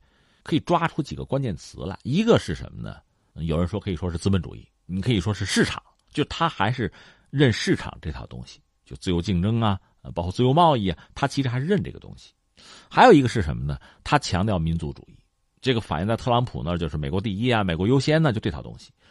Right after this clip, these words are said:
另外还有一个是什么呢？是这个犹太教、基督教的基本精神，他也多次讲这个东西。所以你要把他的这套理论啊、逻辑啊、主义搭个架子，看到的，就提纲挈领看到的是这些东西。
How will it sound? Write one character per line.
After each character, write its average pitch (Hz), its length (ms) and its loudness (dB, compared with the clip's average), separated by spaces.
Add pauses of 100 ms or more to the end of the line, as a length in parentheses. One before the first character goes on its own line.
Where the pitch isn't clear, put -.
(100)
另 208 140 2
外 190 100 10
还 123 260 2
有 202 120 8
一 90 80 4
个 82 80 -4
是 90 120 -4
什 53 160 -12
么 64 80 -10
呢？ 69 120 -10 (220)
是 - 180 -10
这 113 240 -4
个 53 440 -12 (360)
犹 120 260 4
太 156 300 0
教、 73 300 -2
基 180 300 -4
督 180 260 -4
教 - 400 -2
的 - 120 -8
基 - 180 -6
本 64 140 -4
精 151 220 -6
神， - 140 -12 (440)
他 165 140 2
也 110 60 4
多 160 160 -2
次 - 120 -6
讲 - 220 -6
这 - 120 -6
个 - 60 -10
东 - 160 -16
西。 - 160 -20 (460)
所 - 160 2
以 160 60 6
你 113 120 4
要 101 240 0 (300)
把 87 120 2
他 120 200 0
的 113 140 2
这 95 100 -2
套 90 160 -4
理 73 180 -6
论 92 240 -4
啊、 80 80 -2
逻 76 240 0
辑 107 160 -2
啊、 80 100 0
主 69 200 -8
义 90 160 -4
搭 123 160 0
个 139 100 -2
架 143 320 -2
子， - 200 -16
看 - 280 -2
到 67 220 -2
的， 50 140 -12
就 71 100 -12
提 - 140 -10
纲 160 140 0
挈 175 140 0
领 87 140 -2
看 - 180 -10
到 80 120 -2
的 76 100 -14
是 - 80 -20
这 - 100 -6
些 64 120 -8
东 58 180 -14
西。 - 160 -20